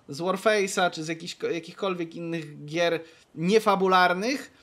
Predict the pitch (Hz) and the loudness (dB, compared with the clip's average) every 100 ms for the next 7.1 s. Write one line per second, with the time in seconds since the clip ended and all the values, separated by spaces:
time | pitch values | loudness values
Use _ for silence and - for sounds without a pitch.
0 | _ _ 196 240 247 240 233 214 208 - | _ _ -4 -2 0 0 0 2 0 4
1 | 175 208 269 - - 226 277 277 262 247 | 4 4 2 -2 -10 -8 -6 -4 -2 0
2 | 240 233 226 220 208 190 202 202 202 - | -2 -4 -6 -2 -2 -2 -2 -2 -2 -2
3 | 185 185 170 185 226 269 440 349 247 214 | -2 4 4 2 -6 0 2 2 2 0
4 | 196 185 185 165 190 185 185 180 180 156 | 0 0 2 0 0 -4 -8 -8 -10 -4
5 | 160 170 170 170 156 160 156 - - - | -2 -2 -4 -4 -2 -2 -4 -14 -20 -20
6 | _ - 175 - 147 156 151 147 143 143 | _ -12 -10 -8 -4 -2 -2 0 -2 -4